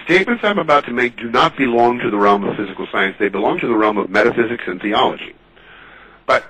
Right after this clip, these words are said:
the evidence that is pointing to this is scientific in nature. We are seeing the universe lining up on its incomprehensibly largest scales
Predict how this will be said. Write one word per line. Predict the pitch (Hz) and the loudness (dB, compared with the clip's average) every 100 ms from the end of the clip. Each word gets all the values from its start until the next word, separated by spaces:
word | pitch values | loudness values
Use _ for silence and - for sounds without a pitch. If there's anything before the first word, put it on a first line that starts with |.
| - | -10
the | 123 - - | -4 -2 2
evidence | 190 269 269 233 196 - | 2 2 0 -2 -4 -2
that | 123 | -2
is | 117 - | -2 -8
pointing | - 269 320 - - - - _ _ _ - | -8 0 0 0 -8 -8 -18 _ _ _ -8
to | 104 | -6
this | 82 - - - - _ _ - | -8 -12 -16 -20 -20 _ _ -2
is | 147 147 - | 0 0 0
scientific | 202 170 156 202 131 120 | 0 0 0 0 0 -2
in | 120 | 0
nature. | 160 160 - - _ _ _ - - - - - | 0 0 -6 -16 _ _ _ -20 -20 -20 -18 -2
We | 135 139 | 2 4
are | 135 - | 4 0
seeing | 185 147 | -2 -2
the | 120 | -2
universe | 123 143 117 113 110 | 0 0 2 0 0
lining | 110 135 135 110 117 | -2 -2 -2 -2 0
up | 110 101 | 0 0
on | 104 | -4
its | 101 127 | -4 -4
incomprehensibly | 120 117 156 165 127 120 110 120 110 | -4 -2 -4 -2 -2 -2 -4 -6 -2
largest | 107 98 107 107 - | 0 2 2 0 -8
scales | - 104 98 | -4 -2 -2